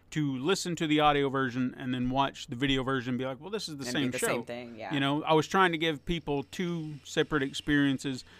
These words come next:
Speaker 1: It added much more work, and the payoff just didn't seem to be there for me. You know,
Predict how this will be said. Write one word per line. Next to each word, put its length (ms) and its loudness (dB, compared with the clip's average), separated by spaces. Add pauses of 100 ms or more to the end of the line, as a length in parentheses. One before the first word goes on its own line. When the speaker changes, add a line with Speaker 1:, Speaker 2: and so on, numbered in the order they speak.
(240)
Speaker 1:
It 240 -8
added 380 2
much 560 -2
more 180 0
work, 360 -2
and 500 -6
the 80 -8
payoff 680 0
just 340 -6 (280)
didn't 300 -2
seem 340 -2
to 100 -14
be 180 -4
there 640 -2 (360)
for 220 -4
me. 320 0 (580)
You 160 -4
know, 300 -6